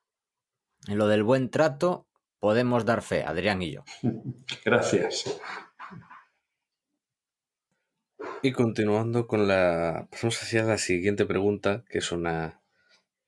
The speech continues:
Speaker 3: también un mítica, ¿no? Que siempre preguntamos, y es: ¿cuáles son tus fondos e inversores de referencia? Y como siempre, siempre decimos: valen de aquí,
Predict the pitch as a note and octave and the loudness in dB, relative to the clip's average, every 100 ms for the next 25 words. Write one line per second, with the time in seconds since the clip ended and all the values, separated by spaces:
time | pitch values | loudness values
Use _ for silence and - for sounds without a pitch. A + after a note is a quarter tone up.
0 | - F2+ E2+ F2 F2+ G#2+ G#2 F2 F#2 F2+ | -6 -2 -2 -2 0 0 2 2 2 0
1 | F2+ F2 F#2 F2+ F#2+ F#2+ A2 A2+ C3 - | -4 -6 -6 -6 -6 -2 0 2 2 0
2 | - - C#3+ D3 D3+ D3+ - B2 C3 - | -4 0 2 2 0 -2 0 2 0 -2
3 | G#2+ G2+ G#2 G#2+ A#2 A2+ G2 F2+ E2 G#2 | -2 -2 0 0 0 0 0 -2 0 0
4 | G#2 G2+ F2 - D#2 D2+ - - _ _ | 2 0 -2 -4 -6 -6 -12 -20 _ _
5 | - _ - A2+ G#2+ G2+ G#2+ B2 A#2+ C#3 | -20 _ -4 0 2 2 4 2 2 0
6 | C3 B2+ _ - E2+ F#2 F#2 F2 F#2 G#2+ | 0 -4 _ -14 -8 -4 -4 -4 -6 -6
7 | A#2 - - - - - G#2+ A#2 A2 F#2+ | -10 -12 -20 -20 -20 0 2 4 2 0
8 | F2 - C#3+ G3 F#3+ | -2 0 2 2 0